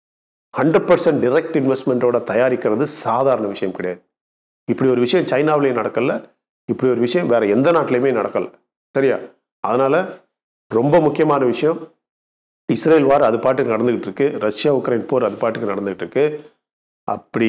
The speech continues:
நடந்துகிட்டு இருக்கும்போது இப்படி முக்கியமான ஒரு விஷயத்தை கொண்டு வரணும்னு தான் இன்னைக்கு இந்த டாபிக். கண்டிப்பா உங்களுக்கு பிடிச்சிருக்குன்னு நினைக்கிறேன். பிடிச்சிருந்தா அப்படியே போயிடாதீங்க, லைக் பண்ணுங்க. இன்னும் நம்ம சேனலை நீங்க சப்ஸ்கிரைப் பண்ணலைன்னா கண்டிப்பா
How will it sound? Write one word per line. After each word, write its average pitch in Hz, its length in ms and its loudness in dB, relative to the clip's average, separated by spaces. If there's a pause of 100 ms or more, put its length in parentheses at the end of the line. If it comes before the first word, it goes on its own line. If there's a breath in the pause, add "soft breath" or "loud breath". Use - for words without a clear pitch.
நடந்துகிட்டு 123 480 0
இருக்கும்போது 117 340 0
இப்படி 110 220 -2
முக்கியமான 139 480 0
ஒரு 110 160 0
விஷயத்தை 113 340 -2
கொண்டு 113 280 -2
வரணும்னு 110 320 -2
தான் 175 200 -2 (240)
இன்னைக்கு 107 300 0
இந்த 101 200 -2
டாபிக். 165 400 -2 (560)
கண்டிப்பா 131 300 2
உங்களுக்கு 117 280 0
பிடிச்சிருக்குன்னு 123 500 -2
நினைக்கிறேன். 113 360 0 (120)
பிடிச்சிருந்தா 135 400 0
அப்படியே 120 280 0
போயிடாதீங்க, 113 420 2 (200)
லைக் 135 240 0
பண்ணுங்க. 113 260 0 (720)
இன்னும் 156 240 6
நம்ம 135 140 2
சேனலை 123 500 0
நீங்க 113 140 0 (100)
சப்ஸ்கிரைப் - 380 -6
பண்ணலைன்னா 113 380 0 (1000)
கண்டிப்பா 139 420 2